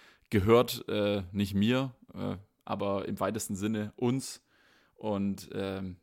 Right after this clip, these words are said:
ja, das, äh, glaub ich, das ist dann ganz, ist dann ganz okay. Und da werde ich jetzt diese Urlaubswoche verbringen. Und ist natürlich gutes Timing, weil Frau Holle war fleißig. Äh, die ist nicht in Kurzarbeit gewesen. Die hat Gas gegeben.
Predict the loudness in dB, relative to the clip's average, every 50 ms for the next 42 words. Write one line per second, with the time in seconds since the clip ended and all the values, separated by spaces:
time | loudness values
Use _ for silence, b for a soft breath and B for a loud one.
0 | _ -10 -6 -6 -6 -6 -8 -12 _ -8 -8 -6 -6 -6 -8 -8 -8 -6 -6 -6
1 | -6 -6 -4 -2 -2 -2 -2 -4 -8 -8 -14 -16 b b b b b b b 4
2 | 4 4 4 4 4 2 4 4 2 0 0 -2 -6 -6 -8 -8 -6 -4 -4 -2
3 | -4 -4 -4 -8 -8 -2 0 2 2 0 -2 -6 _ _ _ _ _ _ _ _
4 | _ _ _ _ _ _ _ -16 -14 _ 0 2 4 4 4 4 2 0 -4 -4
5 | -2 0 2 2 2 2 0 -2 -4 -4 -10 -6 -6 -4 -2 -2 0 2 2 0
6 | 0 -4 -6 -6 -6 -8 -8 -8 -6 -4 -4 -4 -6 B B B B B B B
7 | B B 4 4 6 6 6 4 4 4 0 -2 -2 -2 0 0 0 0 2 2
8 | 2 2 2 0 -4 -4 2 2 4 4 4 2 0 -4 -10 -10 0 2 2 4
9 | 4 4 4 4 2 2 -2 -4 -10 -14 -4 0 2 2 2 2 2 0 2 2
10 | 2 0 -2 -4 -4 -4 -10 -16 -16 -8 -4 0 0 0 0 0 0 -2 -2 -2
11 | -2 -2 -2 -2 0 0 -2 -2 -2 -4 -2 -2 -4 -6 -6 -8 -4 -4 -4 -4
12 | -6 -8 -8 b b b b b b b b b -2 0 0 0 0 -2 -2 -2
13 | -2 -4 -6 -6 -4 -2 -2 -2 -2 -4 -6